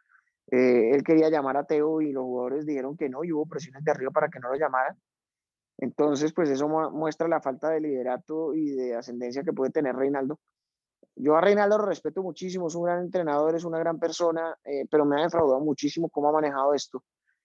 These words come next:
Entonces, pues, eh, bueno, lo de Davinson y Mina, para analizar profundamente, yo siento que ahí sí tenemos recambio y, y que ya lo han demostrado. Cuesta para mí debe ser titular, Cuesta y otro.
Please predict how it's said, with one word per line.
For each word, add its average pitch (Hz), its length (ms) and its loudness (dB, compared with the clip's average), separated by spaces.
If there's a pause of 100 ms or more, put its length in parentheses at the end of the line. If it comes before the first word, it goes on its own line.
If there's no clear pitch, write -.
(360)
Entonces, 165 500 2
pues, - 500 0 (420)
eh, 139 300 2
bueno, 175 300 2
lo 160 120 4
de 151 100 0
Davinson 220 560 -2
y 190 100 -6
Mina, 226 580 -6
para 156 140 0
analizar 131 420 -6
profundamente, 180 680 -2
yo 135 100 -2
siento 165 220 -2
que 185 100 0
ahí 139 100 4
sí - 140 -4
tenemos 170 540 0
recambio 147 580 2
y, 160 320 0
y 156 100 -4
que 143 140 -6
ya 123 140 2
lo 160 60 2
han 175 60 0
demostrado. 165 500 0 (680)
Cuesta 151 280 0
para 226 140 0
mí 160 80 -2
debe 175 180 0
ser 190 140 -4
titular, 165 500 -2
Cuesta 151 320 -4
y 196 80 0
otro. 151 340 -2